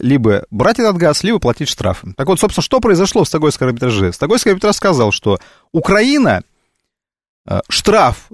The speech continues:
за недо-, недовыбранный газ платить не должна, потому что Украина —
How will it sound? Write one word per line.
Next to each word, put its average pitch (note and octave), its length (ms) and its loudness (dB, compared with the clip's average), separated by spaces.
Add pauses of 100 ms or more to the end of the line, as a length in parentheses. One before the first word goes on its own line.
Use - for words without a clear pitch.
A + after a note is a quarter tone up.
(100)
за C3+ 580 2
недо-, D#3+ 340 2 (160)
недовыбранный D#3 1300 2
газ A#2+ 300 0
платить C#4 360 -2
не D4 100 4
должна, A3+ 640 2
потому B2 300 -2
что - 160 -4
Украина — D#3+ 720 0